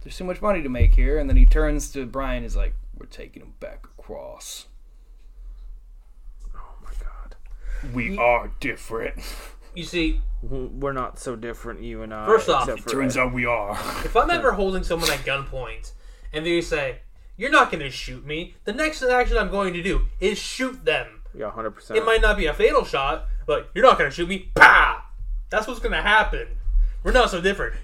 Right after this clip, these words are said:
Speaker 3: You
Speaker 1: You're,
Speaker 3: wouldn't shoot
Speaker 1: you're
Speaker 3: me.
Speaker 1: just gonna shout, "Stand your ground," or some dumb shit, aren't you?
Speaker 3: <laughs> No.
Speaker 1: Just to, like, make sure that you get away with it.
Speaker 3: No, Jared,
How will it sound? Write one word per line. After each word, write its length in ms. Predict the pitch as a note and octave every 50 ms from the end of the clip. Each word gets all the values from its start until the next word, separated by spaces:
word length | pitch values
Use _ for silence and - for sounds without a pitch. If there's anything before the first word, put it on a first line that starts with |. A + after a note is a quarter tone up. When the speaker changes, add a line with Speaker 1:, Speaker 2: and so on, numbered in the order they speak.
| - -
Speaker 3:
You 200 | D3 E3 G#3 G3+
Speaker 1:
You're, 100 | F#3 G3
Speaker 3:
wouldn't 180 | F#3 - -
shoot 280 | - - - - B2+ B2+
Speaker 1:
you're 140 | - D#3+ D#3+
Speaker 3:
me. 40 | D#3+
Speaker 1:
just 200 | F3+ - - -
gonna 200 | F#3+ E3 C#3+ B2+
shout, 640 | - - - D#3+ D3 C#3+ C3+ C3 B2 A2 - -
"Stand 380 | - - - - C3+ B2+ B2 A2+
your 100 | A2 G#2+
ground," 300 | G2+ G#2+ G#2+ G#2 F#2+ F#2
or 40 | F#2+
some 240 | - F2+ F2+ F2 - - -
dumb 220 | A2 F#2 F2 E2
shit, 220 | - - - E2+ -
aren't 220 | D#2 D#2+ D#2+ C#2+
you? 180 | D#2 F2+ - - - - - - - - - - -
Speaker 3:
<laughs> 400 | F3+ - - - - G3 F#3+ -
No. 180 | - D#4 D4+ A#3 -
Speaker 1:
Just 380 | B3 A#3+ A#3 G#3+ - - - -
to, 100 | A3 G#3
like, 260 | G3 F#3+ F3 E3+ D#3+
make 260 | E3+ F3 F#3+ F3 D#3 D#3
sure 320 | - - F#3+ F3 D#3+ D3
that 80 | C#3 C3+
you 140 | C3+ C3
get 120 | B2 B2+ A#2+
away 220 | A2+ A2+ A2 G#2+
with 160 | G#2+ A2 -
it. 140 | E2+ D#2+ - -
Speaker 3:
No, 300 | D#3+ F3+ F#3+ C#3+ - - - - - -
Jared, 340 | D#3 G3 F#3+ F#3 F#3 F#3